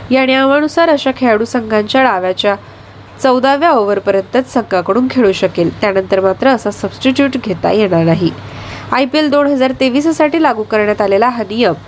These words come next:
याआधी सय्यद मुश्ताक अली ट्रॉफीत लागू झाला होता. या नियमाचा प्रभाव स्पर्धेत दिसला होता. मुश्ताक अली स्पर्धेतील अनेक खेळाडू आयपीएल मध्ये देखील खेळतात.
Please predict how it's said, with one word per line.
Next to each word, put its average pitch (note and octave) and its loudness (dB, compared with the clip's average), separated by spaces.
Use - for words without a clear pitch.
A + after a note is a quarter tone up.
याआधी B3+ 0
सय्यद C4 2
मुश्ताक D4+ 0
अली A3 0
ट्रॉफीत G#3 -2
लागू F#3+ 0
झाला F#3+ 0
होता. E3 -4
या B3+ 4
नियमाचा B3+ 2
प्रभाव A#3 0
स्पर्धेत G#3+ -2
दिसला F#3 -2
होता. C4+ 0
मुश्ताक D4 2
अली C4+ 2
स्पर्धेतील D4 2
अनेक C4 0
खेळाडू C#4 2
आयपीएल G#3+ 0
मध्ये G#3+ -2
देखील A#3 0
खेळतात. E3+ 0